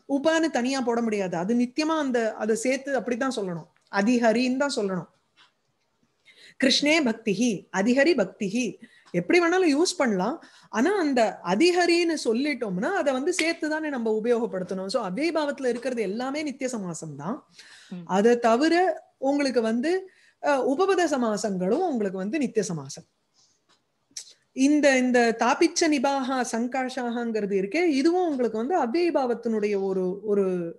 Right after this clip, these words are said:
Speaker 1: வெரைட்டி, but it is not அவ்யயீபாவம். இது என்னன்னு எனக்கு கரெக்டா சொல்ல தெரியல.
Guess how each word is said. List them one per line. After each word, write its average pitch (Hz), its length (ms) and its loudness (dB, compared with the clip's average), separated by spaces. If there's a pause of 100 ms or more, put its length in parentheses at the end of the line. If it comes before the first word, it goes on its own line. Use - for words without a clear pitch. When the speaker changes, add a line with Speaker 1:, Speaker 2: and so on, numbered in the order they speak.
Speaker 1:
வெரைட்டி, 285 560 2
but 240 280 -2
it 220 140 -2
is 214 40 0
not 262 260 0
அவ்யயீபாவம். 196 720 0 (560)
இது 202 200 -2
என்னன்னு 220 360 0
எனக்கு 196 280 0
கரெக்டா 220 260 -2
சொல்ல 233 260 0
தெரியல. 220 400 0